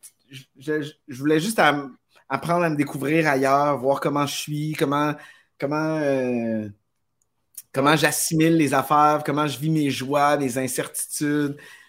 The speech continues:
tu sais, quel chemin je prends quand je suis tout seul, puis comment je suis, comment je me comporte quand personne s'attend à ce que, tu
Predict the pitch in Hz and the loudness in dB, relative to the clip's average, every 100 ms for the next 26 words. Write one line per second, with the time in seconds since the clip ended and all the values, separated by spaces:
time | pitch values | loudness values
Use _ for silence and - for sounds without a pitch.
0 | _ - 143 139 143 139 - - 156 156 | _ -4 -2 0 -2 -2 -2 -2 -2 0
1 | 151 - - 156 160 139 123 - - 156 | 0 -2 -4 -2 -2 -4 -8 -6 -2 0
2 | 151 147 127 117 - - _ _ 147 143 | 0 -4 -4 -4 -6 -20 _ _ -2 0
3 | 156 - - 170 165 156 156 139 147 139 | 0 -2 -2 0 2 0 -2 -2 0 4
4 | 165 165 160 131 143 - 160 160 143 - | 4 4 2 -2 -2 0 0 0 0 0
5 | 143 131 156 151 151 143 123 139 127 123 | 0 -2 0 2 2 0 -2 -2 0 2
6 | 120 117 | 2 0